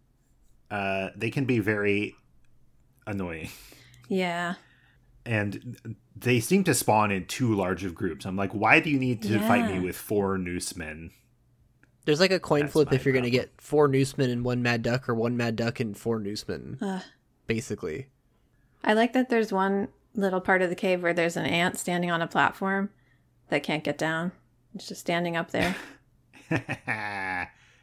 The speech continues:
Speaker 1: That's a good, uh, there's several places in these games where they decide to have monsters spawn where you can't possibly fight them.
Speaker 2: Yeah.
Speaker 1: And I like those
Speaker 2: Yeah.
Speaker 1: a lot.
Speaker 2: Such a relief.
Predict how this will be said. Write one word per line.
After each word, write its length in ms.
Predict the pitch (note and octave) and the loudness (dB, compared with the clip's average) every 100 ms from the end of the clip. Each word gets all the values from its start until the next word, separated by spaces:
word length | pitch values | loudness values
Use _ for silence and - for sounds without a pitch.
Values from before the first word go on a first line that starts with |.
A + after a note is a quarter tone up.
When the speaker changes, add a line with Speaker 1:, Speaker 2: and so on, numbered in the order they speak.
| _ - | _ -10
Speaker 1:
That's 240 | D#2+ - | -10 -10
a 40 | - | -12
good, 280 | D#2+ D#2 D2+ F#2+ _ _ _ _ _ _ _ - | -10 -12 -16 -20 _ _ _ _ _ _ _ -16
uh, 300 | F#2 D#2+ E2 - - F#2+ - _ _ _ _ - - | -12 -10 -10 -12 -16 -20 -20 _ _ _ _ -20 -14
there's 340 | G#2 C3+ A#2+ | -4 -2 0
several 300 | - F3+ C#3 | 0 2 2
places 360 | F#2 G#2+ A#2 G2 | 0 0 0 -2
in 180 | G2 F#2 | -2 -4
these 220 | F2+ - | -6 -6
games 320 | G2 F#2 F2 | -6 -4 -4
where 300 | F#2+ F#2 F#2+ | -2 0 -2
they 300 | F#2+ G2 G2+ | 0 -2 -2
decide 400 | F#2+ G#2 A#2 A#2+ | -4 -2 0 2
to 60 | A2+ | 2
have 180 | G#2+ | 2
monsters 460 | G2+ F#2+ F#2 A2 F#2+ | 2 -4 -4 -4 -4
spawn 560 | - G2 G2 F#2+ G2 G2 | -2 0 0 -2 -4 -8
where 640 | G#2 F#2+ F#2+ F#2 F2+ G2 - - - | -8 -4 -2 -2 -2 -4 -10 -20 -10
you 180 | F#2+ | -8
can't 260 | F2+ G2+ - | -6 -6 -6
possibly 680 | - F#2 - F2 F2+ F2+ - - | -6 -4 -4 -6 -6 -6 -8 -6
fight 280 | F#2+ F#2+ | -4 -4
them. 320 | - A#2 B2+ - _ _ _ _ - | -2 -4 -4 -10 _ _ _ _ -16
Speaker 2:
Yeah. 120 | F#3 - - | -16 -16 -18
Speaker 1:
And 280 | F#2 F2 F2 | -12 -10 -6
I 120 | E2+ | -6
like 260 | E2 E2 - | -4 -6 -8
those 320 | D#2+ D2+ - | -10 -10 -4
Speaker 2:
Yeah. 400 | - E3 D#2 C#2+ | -2 -2 -6 -10
Speaker 1:
a 20 | - | -10
lot. 380 | D#2 - - - - _ _ _ _ _ - | -12 -12 -18 -20 -20 _ _ _ _ _ -12
Speaker 2:
Such 260 | - A#3 | -6 -2
a 40 | F#3+ | 0
relief. 460 | F3 G3 F#3+ - | 0 0 -2 -6